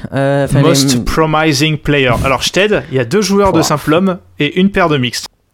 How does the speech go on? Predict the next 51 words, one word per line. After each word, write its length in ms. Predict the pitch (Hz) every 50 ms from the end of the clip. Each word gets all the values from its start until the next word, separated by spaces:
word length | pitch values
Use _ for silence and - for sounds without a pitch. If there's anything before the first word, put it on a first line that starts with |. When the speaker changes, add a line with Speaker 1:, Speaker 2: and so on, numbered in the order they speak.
| _ -
Speaker 1:
Bah, 280 | 113 101 92 107 120
il 40 | 120
y 60 | 123
a 40 | 120
peut-être 200 | 117 - 139 131
du 120 | 123 120 123
Viti 300 | 117 127 123 123 135 131
Tsarn 280 | 123 - 151 139 139 135
et 60 | 123
du 140 | 120 120 123
Naraoka. 560 | 127 123 123 127 127 131 127 - 190 202 208 - _ _ _ -
Speaker 2:
Il 100 | 147 131
y 60 | 147
a 120 | 160 185
Naraoka. 640 | 185 180 170 147 151 147 139 131 - - 117 - - _ _ _ _ _ -
Speaker 1:
Il 60 | 123
y 60 | 131
a 40 | 135
pas 100 | - 233 233
Viti 220 | 220 208 202 208
Tsarn. 440 | 190 - - 147 135 131 120 123 135 - _ _ -
Speaker 2:
Et 120 | 147 151 160
non. 160 | 156 156 147 - _ _ _ _ _ _ _ _ _ _ _ -
Bah, 100 | 151 156
Speaker 1:
Ah, 40 | 165
les 60 | 165
Speaker 2:
lui, 180 | 156 165 214 233
je 40 | -
pense 20 | - 214 202 -
Speaker 1:
enfoirés. 40 |
Speaker 2:
qu'il 200 | - 170 151 147
est, 180 | 151 - - _ _ _ -
ils 80 | 143
le 80 | 139 139
mettent, 280 | 139 147 151 - - - - - - - -
je 100 | - -
pense 180 | - 156 -
qu'il, 160 | - - 147 139
entre 200 | 135 131 - 151
guillemets, 200 | 131 135 147 156
ils 60 | 139
le 60 | 135
mettent 180 | 131 127 120 -
plus, 180 | - - 147 135
tu 120 | - -
sais, 140 | - - 135
euh, 360 | 135 127 120 120 113 113 113
je 120 | 107 - -
pense 180 | 127 123 - -
que 220 | 127 117 113 113
Speaker 1:
D'accord. 320 | 135 151 131 113 98 113